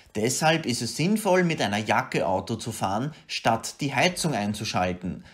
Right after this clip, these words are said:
Man spart nämlich dadurch Sprit. Ja, ist das so? Nein, verehrte Zuhörer, nein. Die Wärme, sprich die Heizung, ist fast gratis im Fahrzeug,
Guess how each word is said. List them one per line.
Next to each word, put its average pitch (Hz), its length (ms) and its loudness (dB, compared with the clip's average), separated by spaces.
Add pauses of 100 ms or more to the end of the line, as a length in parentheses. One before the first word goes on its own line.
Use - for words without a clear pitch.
(140)
Man 147 140 0
spart 110 520 0
nämlich 113 280 0
dadurch 160 300 0
Sprit. - 520 -6 (460)
Ja, 104 280 4 (220)
ist 262 380 6
das 107 260 2
so? 139 360 2 (480)
Nein, 139 540 6
verehrte 170 540 6
Zuhörer, 151 480 6
nein. 131 500 4 (380)
Die 170 160 8
Wärme, 208 520 8
sprich 175 380 -4
die 135 180 0
Heizung, 165 540 2
ist - 380 -2
fast 131 420 -2
gratis 120 560 2
im 117 160 -2
Fahrzeug, 117 640 0